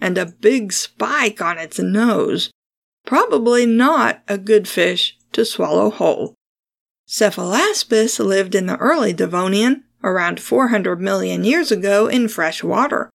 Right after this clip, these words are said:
It wasn't very big, maybe a foot long or thirty centimeters. Basically, it would have fit nicely on a dinner plate,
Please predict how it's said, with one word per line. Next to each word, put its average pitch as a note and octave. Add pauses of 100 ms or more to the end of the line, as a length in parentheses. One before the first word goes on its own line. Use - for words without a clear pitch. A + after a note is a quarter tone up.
(400)
It A3
wasn't F4
very F3+
big, B3
maybe G3+
a E3
foot -
long C#4 (140)
or D4
thirty E3+
centimeters. - (460)
Basically, A#3+
it C#4
would A#3
have F#3+
fit D4+
nicely A3+
on F3
a G#3+
dinner F3
plate, -